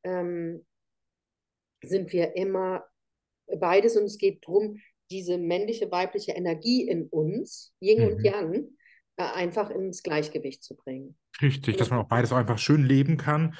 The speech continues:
Speaker 2: Und ich, nur, ich glaube auch nur, das ist der gesündeste Weg für
Speaker 1: Genau.
Speaker 2: jeden selber, dass wir nicht übertrieben männlich, übertrieben weiblich oder wie auch immer sein, sondern einfach so eine gute Mitte für beides findet, sowohl emotional als auch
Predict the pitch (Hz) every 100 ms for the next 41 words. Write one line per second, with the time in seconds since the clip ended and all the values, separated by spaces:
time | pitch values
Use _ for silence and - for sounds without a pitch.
0 | - - 123 123 139 - 110 127 117 107
1 | 107 120 120 110 110 104 117 131 - 101
2 | 98 110 110 - - - - 127 123 170
3 | 110 113 104 110 110 107 101 - 110 -
4 | - - 107 98 - 107 110 127 113 98
5 | 107 101 107 117 110 101 101 127 110 104
6 | 104 - - 160 185 - 135 156 139 147
7 | - 135 117 127 135 135 131 127 - -
8 | - 113 117 139 156 143 - 139 131 127
9 | 107 95